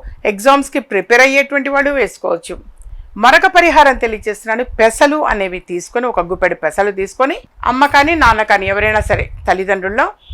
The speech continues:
ఆ స్టూడెంట్స్ వాళ్ళ పిల్లలకి చక్కగా దిష్టి తీసేయండి. పైనుంచి కిందకి,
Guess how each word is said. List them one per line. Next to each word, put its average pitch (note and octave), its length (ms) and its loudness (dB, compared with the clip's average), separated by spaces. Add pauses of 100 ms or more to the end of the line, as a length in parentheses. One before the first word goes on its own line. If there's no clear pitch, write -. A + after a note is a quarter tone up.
(140)
ఆ A3 100 2
స్టూడెంట్స్ D#4 500 0
వాళ్ళ G#3 140 2
పిల్లలకి C4+ 840 0 (400)
చక్కగా C4 240 0
దిష్టి C4+ 400 -2
తీసేయండి. G3+ 400 -2
పైనుంచి A#3 500 0
కిందకి, G3+ 640 -6